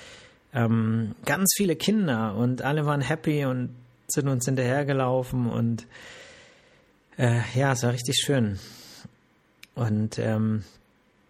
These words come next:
dann kamen wir da halt an und dann haben wir den Mann bezahlt. Also der hat das Geld bekommen, ne?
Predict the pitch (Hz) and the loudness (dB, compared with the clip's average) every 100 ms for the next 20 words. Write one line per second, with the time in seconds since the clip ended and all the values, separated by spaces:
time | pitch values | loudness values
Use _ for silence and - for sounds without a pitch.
0 | _ - _ 113 107 123 113 113 104 104 | _ -20 _ -2 2 2 2 0 -2 -2
1 | - 143 175 131 120 135 139 120 120 139 | 0 2 2 2 0 0 0 2 2 2
2 | 180 175 - 196 190 120 113 110 110 147 | 0 -2 -2 -2 0 0 -2 -2 -2 0
3 | 170 - 104 101 117 - 104 92 95 127 | 0 0 0 -2 -4 -4 -2 0 0 -2